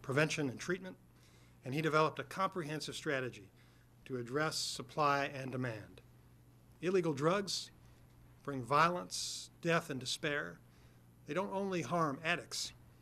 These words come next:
they also destroy families and communities. Before we came down here this morning, the Vice President met with the Administrator and a number of our senior leaders, and we talked about the challenges of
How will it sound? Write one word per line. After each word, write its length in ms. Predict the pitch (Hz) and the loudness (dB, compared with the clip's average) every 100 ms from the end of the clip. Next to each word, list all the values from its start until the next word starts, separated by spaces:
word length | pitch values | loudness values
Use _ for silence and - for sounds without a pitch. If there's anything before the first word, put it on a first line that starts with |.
| - - - - - - | -20 -20 -20 -20 -18 -8
they 40 | |
also 220 | 151 165 160 | -6 -4 -4
destroy 400 | 143 - 156 147 | -4 -2 -2 -2
families 540 | - 151 151 143 123 | 0 2 2 0 -2
and 100 | 127 | -6
communities. 680 | - 135 131 110 92 - - - - - - - - - - - - - - - | -4 -2 -2 -6 -10 -14 -14 -18 -20 -20 -20 -20 -20 -20 -20 -20 -20 -20 -20 -20
Before 280 | - 175 170 | -4 0 2
we 380 | 156 143 135 131 - - - - - | 4 2 0 -6 -18 -20 -20 -20 -4
came 160 | 156 | -2
down 200 | 147 151 | 2 2
here 140 | 143 147 | 2 0
this 180 | 127 - | 0 2
morning, 380 | 175 170 147 | 2 4 2
the 60 | 131 | 0
Vice 180 | 135 143 | -4 -2
President 400 | 165 143 127 127 | 0 0 -2 -2
met 220 | 147 160 | -2 0
with 420 | 147 170 - - | 0 -2 -4 -8
the 80 | 139 | -6
Administrator 680 | 135 165 156 165 160 160 135 | -2 0 0 2 0 0 -2
and 200 | 123 127 - - - - - | -4 -10 -16 -20 -20 -20 -12
a 40 | 131 | 2
number 280 | 143 156 151 | 4 6 6
of 120 | 143 | 8
our 380 | 139 135 127 123 - | 8 8 4 -4 -12
senior 340 | - - 160 139 | -6 0 4 4
leaders, 480 | 156 170 175 - - - - - - - | 4 0 -2 -6 -10 -18 -20 -20 -20 -14
and 100 | 131 | -8
we 60 | 135 | 0
talked 300 | 180 185 185 | 6 6 6
about 240 | 147 143 | -2 -2
the 40 | 131 | -2
challenges 680 | - 180 190 160 127 123 | 0 2 2 0 -2 -4
of 200 | 131 120 | -6 -8